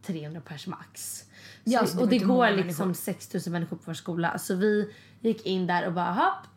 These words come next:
Speaker 1: det är alltså det här?" Ja.
Speaker 2: Alltså,
Speaker 1: Mm.
Speaker 2: vi fick ju lite smått panik. Vi bara, "Vart är alla snygga tjejerna?" Så det som alla pratar om.
Speaker 1: Ja. Eh, men, eh, ja, så att det kanske inte var så här skitsnygga killar där.
Speaker 2: Men det man typ märker mest typ, det var att det är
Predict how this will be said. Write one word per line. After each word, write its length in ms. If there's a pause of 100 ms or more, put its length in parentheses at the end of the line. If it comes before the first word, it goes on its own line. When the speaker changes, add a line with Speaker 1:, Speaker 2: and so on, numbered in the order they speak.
(380)
Speaker 1:
det 260
är 60
alltså 200
det 60
här?" 240 (360)
Ja. 480 (420)
Speaker 2:
Alltså, 180
Speaker 1:
Mm. 140
Speaker 2:
vi 60
fick 120
ju 100
lite 140
smått 200
panik. 320
Vi 80
bara, 160
"Vart 280
är 80
alla 120
snygga 360
tjejerna?" 280
Så 120
det 100
som 160
alla 160
pratar 340
om. 200
Speaker 1:
Ja. 320 (500)
Eh, 400 (120)
men, 420
eh, 380
ja, 160
så 100
att 60
det 80
kanske 240
inte 120
var 80
så 120
här 80
skitsnygga 600
killar 380 (260)
där. 80
Speaker 2:
Men 120
det 100
man 140
typ 100
märker 300
mest 440
typ, 160 (340)
det 100
var 200
att 160
det 220
är 140